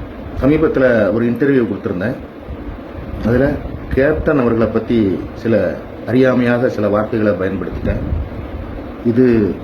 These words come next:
மிக மிக வருத்தமளிக்கக்கூடிய விஷயம். இனிமேல் அந்த மாதிரி வார்த்தைகளை படுத்த மா-, பயன்படுத்த மாட்டேன்.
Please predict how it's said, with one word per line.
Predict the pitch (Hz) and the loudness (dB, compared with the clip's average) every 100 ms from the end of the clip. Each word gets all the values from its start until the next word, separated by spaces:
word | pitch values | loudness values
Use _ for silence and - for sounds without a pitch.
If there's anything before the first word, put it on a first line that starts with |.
| - | -4
மிக | 110 117 135 | 0 4 4
மிக | 127 135 127 - - - | 4 4 2 0 -8 -4
வருத்தமளிக்கக்கூடிய | 104 120 123 117 107 101 101 | -2 0 2 2 0 0 0
விஷயம். | 87 - 98 240 - - - - - - - - 120 | 0 -2 -4 -4 -8 -12 -12 -12 -12 -12 -12 -6 2
இனிமேல் | 131 147 147 156 - - - | 4 6 6 4 0 -10 -6
அந்த | 110 113 | -2 2
மாதிரி | 113 113 | 2 2
வார்த்தைகளை | 101 113 - 113 101 | 2 2 0 0 0
படுத்த | 92 98 110 | -2 -2 -2
மா-, | 95 92 85 | -2 -2 0
பயன்படுத்த | 101 110 98 87 | 0 0 0 -2
மாட்டேன். | 85 87 | -2 -2